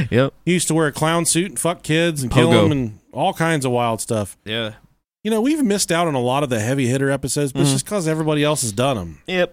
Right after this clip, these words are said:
Speaker 1: it's ran into the fucking ground, man.
Speaker 2: John Wayne Gacy. Everyone knows everything about him except for you and I. I
Speaker 1: Yeah.
Speaker 2: don't know.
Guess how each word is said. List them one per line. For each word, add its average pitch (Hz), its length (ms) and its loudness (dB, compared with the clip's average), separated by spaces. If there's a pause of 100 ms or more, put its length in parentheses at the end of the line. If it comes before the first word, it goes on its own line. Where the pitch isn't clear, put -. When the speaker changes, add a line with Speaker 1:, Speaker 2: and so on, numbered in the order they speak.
Speaker 1:
it's 151 160 -2
ran 135 240 6
into 123 180 4
the 98 80 2
fucking 107 320 2
ground, 92 320 -2
man. 95 220 -2
Speaker 2:
John 156 440 0
Wayne 151 380 2
Gacy. 127 560 0
Everyone 165 380 0
knows 147 240 0 (100)
everything 143 460 0
about 120 340 -2
him 107 140 -2
except 107 240 -6
for 110 80 -8
you 107 180 -2
and 98 80 -4
I. 95 200 -6
I - 20 -14
Speaker 1:
Yeah. 80 160 -10
Speaker 2:
don't 101 180 -6
know. 92 160 -10